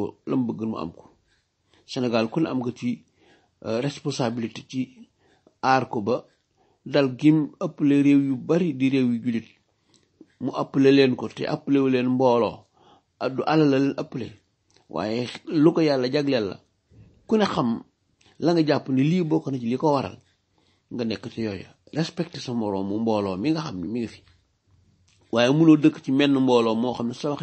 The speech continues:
yépp, yépp mi ngi jëm ci waa tasawuf. Ba nga tàmbalee wax ak léegi, ba nga tàmbalee bind ak léegi, li ci ëpp lépp mi ngi jëm ci ŋàññi leen, te boo leen di ŋàññi, loo ci seppi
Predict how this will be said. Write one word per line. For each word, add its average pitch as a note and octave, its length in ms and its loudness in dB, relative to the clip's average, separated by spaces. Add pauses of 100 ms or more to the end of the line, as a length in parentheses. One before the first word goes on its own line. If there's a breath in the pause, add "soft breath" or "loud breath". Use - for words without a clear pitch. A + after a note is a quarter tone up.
(100)
yépp, A#3 220 0
yépp C#4+ 240 2
mi D#3+ 120 -2
ngi D3+ 100 -4
jëm C#3+ 180 2
ci - 80 -8
waa A#2+ 120 -4
tasawuf. C3 460 -8 (960 soft breath)
Ba F3+ 120 2
nga G3 100 2
tàmbalee D3 400 2
wax C3+ 220 0
ak C3+ 100 -8
léegi, B2+ 280 0
ba D3+ 120 -2
nga F3+ 100 -2
tàmbalee C#3+ 420 0
bind C3 240 -2
ak B2 120 2
léegi, A2 320 0
li C3+ 100 2
ci - 140 -12
ëpp D#3 180 -8
lépp A3+ 320 4
mi D3 120 0
ngi C#3 120 -4
jëm B2+ 220 0
ci C#3 180 -6 (420 loud breath)
ŋàññi D#3 360 4
leen, A2 260 2
te C#3+ 80 -8
boo D3 200 4
leen E3 180 0
di D#3+ 120 6
ŋàññi, B2+ 280 2
loo A#2+ 140 -4
ci D3 80 -16
seppi D#3 320 -8